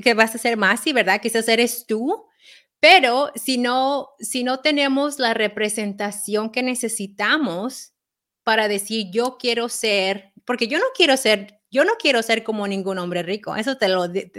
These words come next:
lo tengo clarísimo. Yo quiero ser yo, <laughs> millonaria, ¿verdad?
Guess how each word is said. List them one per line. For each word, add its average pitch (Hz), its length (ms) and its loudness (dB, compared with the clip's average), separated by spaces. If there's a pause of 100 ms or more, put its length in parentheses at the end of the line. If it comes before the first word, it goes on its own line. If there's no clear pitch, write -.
lo 196 180 -4
tengo 208 300 -8
clarísimo. 185 640 -4 (360)
Yo 226 220 2
quiero 262 300 2
ser 233 400 0
yo, 226 280 4 (220)
<laughs> - 400 4 (380)
millonaria, 202 720 4 (300)
¿verdad? 208 340 2